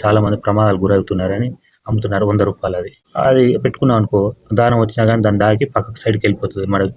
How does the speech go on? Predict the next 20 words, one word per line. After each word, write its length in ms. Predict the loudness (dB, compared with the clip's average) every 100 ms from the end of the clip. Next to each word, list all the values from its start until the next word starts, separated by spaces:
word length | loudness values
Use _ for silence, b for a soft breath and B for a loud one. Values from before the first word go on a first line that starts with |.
| -6
మనకు 480 | 0 0 0 -2 -2
మెడకు 280 | 0 -2 -2 -6
చుట్టుకోవడం 400 | 0 2 4 4
కానీ, 280 | 2 0 -4 B B B B 0
మనకు, 500 | 2 4 4 4 2
మనకు 280 | 0 0
చుట్టుకోవడం 460 | -2 -8 0 2 2
కానీ 140 | 0
అయితే 220 | -2 -4 -6
జరగదు. 600 | -2 -2 0 -2 -4 -10 _ -2
ఇలా 180 | 0 0 0
జాగ్రత్త 280 | 2 2 2
పడితే 280 | 0 -4 -6 -4
మనం 220 | -2 -2 -4 _ _ b b _ _
ప్రమాదాలు 500 | -2 0 2 0 -2 -2
జరగకుండా 520 | -2 -2 -2 0 0 -2 -6
మనం 200 | 0 0
రక్షించుకున్న 500 | 0 -2 -4 -2 0
వాళ్ళం 240 | 2 2 0
అవుతాం. 240 | -4 -12